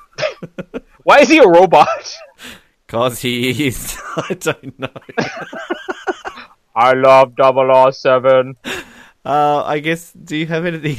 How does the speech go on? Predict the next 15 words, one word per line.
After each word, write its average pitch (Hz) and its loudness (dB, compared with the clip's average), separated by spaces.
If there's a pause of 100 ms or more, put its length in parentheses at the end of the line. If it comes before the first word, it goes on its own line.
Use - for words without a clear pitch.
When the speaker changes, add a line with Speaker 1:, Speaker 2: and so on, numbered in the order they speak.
Speaker 1:
<laughs> 185 -2
else 196 -6
to - -4
add 202 -4
on 170 -6
The 151 -8
Living 170 -8
Daylights 180 -4
before 156 -8
we 156 -8
randomly 151 -6
p-, 208 -20 (220)
pick 165 -8
another 151 -8
movie? 185 -10